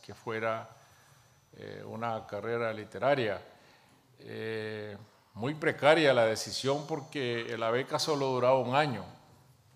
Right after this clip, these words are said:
Yo renunciaba a mi cargo y no podía volver a él, obviamente, iban a elegir a otro secretario general.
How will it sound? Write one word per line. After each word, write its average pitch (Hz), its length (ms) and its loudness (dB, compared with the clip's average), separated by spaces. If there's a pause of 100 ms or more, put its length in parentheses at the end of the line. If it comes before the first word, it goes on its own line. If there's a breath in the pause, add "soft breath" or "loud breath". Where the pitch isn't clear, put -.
(560 soft breath)
Yo 107 180 -6
renunciaba 135 520 2
a 143 40 6
mi 147 100 -2
cargo 135 480 2
y 131 60 -4
no 117 120 -2
podía 117 340 0
volver 117 340 2
a 117 200 6
él, 101 420 0
obviamente, 110 640 -4
iban 107 260 -4
a 120 60 2
elegir 113 400 -6
a 117 80 -4
otro 117 340 -6
secretario 110 580 -8
general. 110 540 -4